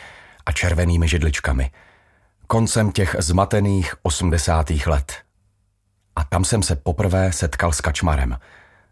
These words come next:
a za pár týdnů i s Karolínou. „Tuhle písničku bych chtěla mít doma na pásku a pouštět si ji od rána do večera,“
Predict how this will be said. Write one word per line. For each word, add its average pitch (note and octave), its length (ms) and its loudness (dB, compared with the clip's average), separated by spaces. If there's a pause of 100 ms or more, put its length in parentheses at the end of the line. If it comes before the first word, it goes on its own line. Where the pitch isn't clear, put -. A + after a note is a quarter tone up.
(260)
a G2+ 60 0
za G#2 120 2
pár F2+ 240 0
týdnů G#2 600 0
i - 60 -4
s - 80 -4
Karolínou. C2+ 640 0 (2250)
„Tuhle G#2 260 0
písničku G2+ 640 -2 (500)
bych E2 260 -2
chtěla F2 260 0
mít G2 180 0
doma F2 300 2
na F2 100 2
pásku E2+ 500 -4 (540)
a D#2+ 60 -2
pouštět G2 420 -2
si - 140 -2
ji G2 120 0
od G2 160 0
rána G#2 260 2
do G2+ 100 0
večera,“ D2+ 400 -2